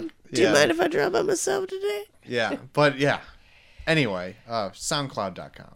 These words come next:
Speaker 1: slash off topic podcast.
Speaker 2: Get it.
Speaker 1: Uh,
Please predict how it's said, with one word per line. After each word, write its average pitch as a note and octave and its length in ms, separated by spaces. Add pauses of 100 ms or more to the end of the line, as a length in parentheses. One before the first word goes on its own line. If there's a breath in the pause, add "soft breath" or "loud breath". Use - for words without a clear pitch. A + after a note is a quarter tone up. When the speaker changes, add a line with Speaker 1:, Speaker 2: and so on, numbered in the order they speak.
Speaker 1:
slash - 320
off E5+ 220
topic - 320
podcast. G#2+ 580
Speaker 2:
Get A#3 160
it. - 200 (580 soft breath)
Speaker 1:
Uh, D#3 240